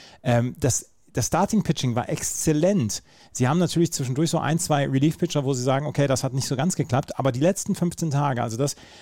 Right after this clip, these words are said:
das, wo wir jetzt sagen, hier, sie haben die letzten acht Spiele gewonnen, das war wirklich exzellent und da haben sie als Team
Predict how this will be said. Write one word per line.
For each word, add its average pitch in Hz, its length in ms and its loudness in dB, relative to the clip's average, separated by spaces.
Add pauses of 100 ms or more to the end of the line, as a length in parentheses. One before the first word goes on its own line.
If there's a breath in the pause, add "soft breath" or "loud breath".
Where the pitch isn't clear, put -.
das, - 220 0
wo 156 100 4
wir 135 100 4
jetzt 156 180 2
sagen, 151 340 0
hier, 135 180 2
sie 123 60 0
haben 131 100 2
die 123 80 -2
letzten 135 240 -2
acht - 220 -4
Spiele 127 160 0
gewonnen, 110 360 -2 (280 loud breath)
das 117 200 0
war 131 220 2
wirklich 165 300 2
exzellent 143 560 0
und 143 100 -6
da 123 140 0
haben 147 160 2
sie 139 140 -2
als - 260 -4
Team 185 380 2